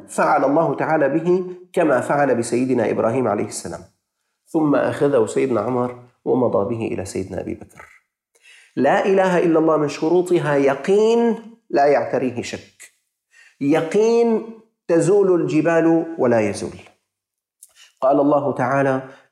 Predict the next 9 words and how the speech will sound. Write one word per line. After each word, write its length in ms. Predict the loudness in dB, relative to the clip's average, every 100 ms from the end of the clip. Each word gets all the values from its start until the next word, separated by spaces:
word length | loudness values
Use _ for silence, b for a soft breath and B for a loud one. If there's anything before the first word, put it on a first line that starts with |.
| -2
"إنما 400 | 2 4 4 2
المؤمنون 680 | 2 0 0 0 2 2 2
الذين 460 | 2 2 2 2 2
آمنوا 500 | 2 2 2 2 2
بالله 380 | 2 2 2 2
ورسوله 600 | 2 0 0 2 2 2
ثم 380 | 0 0 2 2
لم 260 | 2 2
يرتابوا". 720 | 2 0 0 0 2 2 0